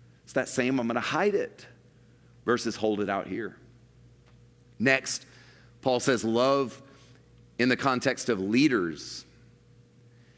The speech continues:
He's just moving right down the line. I believe that leadership and spiritual authority matter a great deal to God. Uh, Richard Rohr, who I do not, uh, subscribe to when it comes to, like, some of his Christology, I do, however, really love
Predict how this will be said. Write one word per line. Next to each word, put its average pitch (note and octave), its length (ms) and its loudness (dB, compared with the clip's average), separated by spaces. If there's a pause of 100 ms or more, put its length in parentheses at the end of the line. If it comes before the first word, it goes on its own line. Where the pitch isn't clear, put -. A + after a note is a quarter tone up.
(140)
He's B2 120 2
just A#2+ 140 2
moving C#3 300 4
right B2 260 4
down C#3 220 2
the C3 100 2
line. A#2+ 520 -2
I C#3 160 4
believe B2+ 320 2
that A#2 120 0
leadership B2+ 640 2
and G#2 180 0
spiritual B2 500 0
authority A#2 440 2
matter G#2+ 480 2
a G2 100 0
great G#2+ 300 2
deal A2 220 2
to G2 80 0
God. G2+ 400 0 (340)
Uh, A2+ 240 2
Richard D3 400 4
Rohr, C#3 320 4
who B2 100 4
I A2 80 2
do B2+ 260 4
not, C3+ 380 2 (240)
uh, G#2+ 640 0
subscribe B2 600 2
to C3+ 180 4
when A#2+ 80 4
it - 100 -4
comes A#2+ 240 0
to, A#2 160 2
like, G#2+ 180 0
some B2+ 160 0
of A2 80 2
his A2 220 2
Christology, C3+ 920 0
I A#2 120 2
do, B2+ 280 4
however, C#3 400 2
really C3 300 4
love A#2 420 0